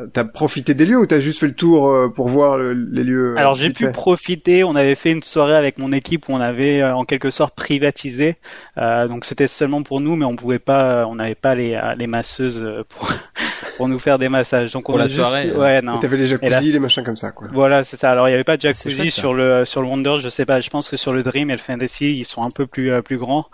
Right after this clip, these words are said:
Speaker 2: euh, parce que forcément, ils ont, ils ont quinze ans de plus. Euh, mais non, non, non, c'est, c'est, c'est plutôt sympa. Et sur, je pense qu'on y reviendra aussi, hein, sur le prochain bateau, et je pense qu'ils ont, euh, totalement agrandi cette surface parce que, euh,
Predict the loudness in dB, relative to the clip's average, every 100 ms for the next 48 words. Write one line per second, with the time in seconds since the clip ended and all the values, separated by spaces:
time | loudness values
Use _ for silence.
0 | -20 -20 _ -8 -6 -8 -12 -12 -10 -8
1 | -8 -10 -10 -12 -12 -12 -12 -12 -12 -10
2 | -10 -8 -8 -6 -6 -10 -16 -20 -20 -10
3 | 0 2 2 2 2 2 2 2 2 0
4 | -2 -2 0 -2 -2 -2 -2 -2 -2 -2
5 | -2 -8 -6 -6 -6 -6 -6 -4 -4 0
6 | 0 0 -6 -20 -20 -10 -4 -4 -6 -4
7 | -2 -2 -2 -6 -4 -2 0 0 0 0
8 | 0 -2 -2 -2 -2 -6 -6 -6 -4 -2
9 | -2 -2 -2 0 -2 -2 -4 -8 -4 -4
10 | -4 -8 -6 -4 -2 -4 -4 -4 0 0
11 | 0 0 0 0 -4 -4 -4 -4 -6 0
12 | 0 0 -2 -4 -10 -6 -4